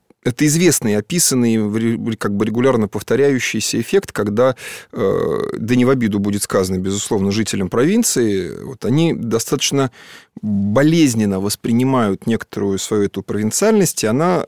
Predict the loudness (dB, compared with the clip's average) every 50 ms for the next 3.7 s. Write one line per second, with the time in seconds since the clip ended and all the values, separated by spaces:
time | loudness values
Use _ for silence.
0 | _ -8 -4 -4 -2 -2 -2 -2 -2 -4 -4 -4 -4 -6 -4 -2 -2 2 2 2
1 | 2 2 0 -2 -2 -2 -2 -4 -4 -2 -2 0 0 2 2 2 0 0 -2 -2
2 | -2 0 0 0 0 -2 -2 -4 -4 -4 -4 -4 -6 -6 -4 -4 -4 -2 0 -2
3 | -2 -2 -4 -10 -12 -12 -12 -8 -2 0 2 2 2 0